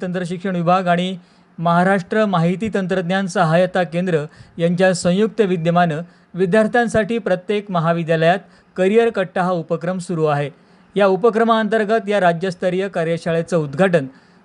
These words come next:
कराची महाराष्ट्रीय शिक्षण संस्थेचे व्हाईस चेअरमन अरविंद शिरसाट आणि उपस्थित मान्यवरांच्या हस्ते वडाच्या रोपट्याला जल अर्पण करून करण्यात आलं. कार्यशाळेची सुरुवात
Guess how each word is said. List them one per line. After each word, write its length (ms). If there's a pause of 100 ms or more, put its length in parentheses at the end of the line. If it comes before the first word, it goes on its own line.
कराची 420
महाराष्ट्रीय 540
शिक्षण 360
संस्थेचे 640 (580)
व्हाईस 400
चेअरमन 420 (520)
अरविंद 440
शिरसाट 460 (480)
आणि 280
उपस्थित 520
मान्यवरांच्या 680
हस्ते 340 (340)
वडाच्या 420
रोपट्याला 500
जल 260
अर्पण 400
करून 260
करण्यात 320
आलं. 200 (1300)
कार्यशाळेची 540
सुरुवात 400